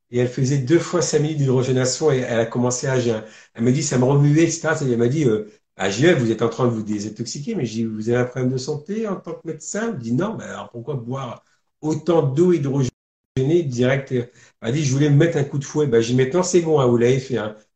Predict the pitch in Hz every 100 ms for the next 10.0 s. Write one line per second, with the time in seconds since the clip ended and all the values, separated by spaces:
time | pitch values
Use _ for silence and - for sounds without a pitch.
0 | 110 104 117 120 139 135 156 143 123 117
1 | 113 117 113 117 123 117 123 185 196 -
2 | _ _ - 113 113 - 143 165 156 131
3 | 123 175 - 139 139 127 123 110 - _
4 | - 135 135 143 156 170 - 175 147 190
5 | 151 - 151 143 151 160 - 131 139 123
6 | 113 110 110 110 113 110 104 117 165 147
7 | 143 - 185 - _ - 117 127 127 131
8 | 127 143 127 - 143 147 139 - - _
9 | _ _ - 165 147 131 123 - 180 185